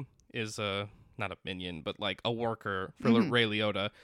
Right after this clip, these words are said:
Speaker 1: and basically tells this guy, like, "Oh, yeah, I robbed this mobster, and,
Speaker 2: Oh.
Speaker 1: you know, not a big deal," and, of course, tells the wrong person.
Speaker 2: Yes.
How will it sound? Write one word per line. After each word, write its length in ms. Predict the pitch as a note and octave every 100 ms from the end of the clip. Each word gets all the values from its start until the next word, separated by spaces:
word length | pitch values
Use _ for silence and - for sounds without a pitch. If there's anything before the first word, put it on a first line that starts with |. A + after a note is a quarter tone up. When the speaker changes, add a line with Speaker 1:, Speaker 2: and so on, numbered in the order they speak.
| - - _
Speaker 1:
and 120 | B2+ C3+
basically 400 | C#3 C#3+ C3+ B2
tells 240 | B2+ A#2 -
this 200 | A2+ -
guy, 280 | A2+ G#2+ G#2+
like, 200 | G#2 G#2
"Oh, 100 | C#3
yeah, 260 | C3 B2 A#2
I 100 | A2
robbed 520 | G#2+ G#2 G#2 G#2 -
this 200 | A#2 -
mobster, 800 | G#2+ G#2 G#2 - G#2+ G#2+ G#2+ G#2+
and, 240 | G2 G2 G2+ - - F3+
Speaker 2:
Oh. 40 |
Speaker 1:
you 60 | C#3
know, 160 | A#2
not 220 | A2+ B2+ B2+
a 40 |
big 280 | A#2 A#2 G#2
deal," 480 | G#2+ G#2+ A2 G#2+ G#2+
and, 240 | G2 G2+ -
of 60 | -
course, 300 | A2 G2+ -
tells 500 | - G2 F#2+ - - -
the 80 | -
wrong 240 | G#2+ F#2 F2
person. 500 | E3 F3 G#2+ G2+ B2
Speaker 2:
Yes. 560 | F#3+ E3 C#3+ - -